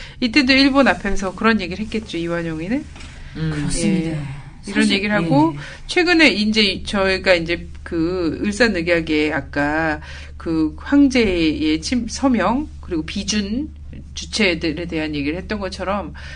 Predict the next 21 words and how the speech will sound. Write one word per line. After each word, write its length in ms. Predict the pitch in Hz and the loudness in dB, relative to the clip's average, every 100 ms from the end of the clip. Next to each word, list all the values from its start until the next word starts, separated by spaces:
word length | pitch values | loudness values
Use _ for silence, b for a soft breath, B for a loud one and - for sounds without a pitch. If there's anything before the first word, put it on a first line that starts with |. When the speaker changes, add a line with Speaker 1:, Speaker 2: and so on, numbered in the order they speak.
| B | B
Speaker 1:
최근에도 720 | - 359 381 339 247 285 160 B B - | -4 0 2 4 4 4 2 B B 2
이런 260 | 247 311 | 6 6
과정 420 | 247 214 254 233 - | 6 4 2 2 0
대충 400 | 214 220 330 277 | -2 2 4 6
넘어가고서는 800 | 190 220 220 202 196 196 185 175 | 6 4 4 4 0 -6 -6 -6
막 220 | 170 202 | -6 -4
이렇게 240 | 202 - | -4 -2
해버리려고 560 | 220 285 294 262 220 214 | 0 2 2 2 0 0
하는 200 | 226 220 | -2 -2
거 80 | 170 | -4
있잖아요. 360 | - 82 101 - | -6 -6 -6 -2
날치기 640 | 160 190 - 214 160 - | -2 0 -4 -6 -4 -4
아니면 440 | 185 196 208 208 208 B B - | -4 -2 0 0 -2 B B 0
혹은 200 | 311 294 214 | 4 6 6
몰랐는데 420 | 208 226 233 220 | 6 6 6 2
국무회의에서 840 | 220 220 226 247 240 220 208 202 175 | 2 4 6 8 8 6 4 0 -4
이제 300 | 170 185 185 B B - | -4 -4 -6 B B -8
싸그리 440 | - 285 311 302 | 0 4 6 6
몽땅 480 | 208 202 247 233 202 | 4 2 4 4 4
몰아갖고 600 | 202 226 240 208 226 226 | 6 6 6 0 -2 2
짝 200 | 262 277 | 2 0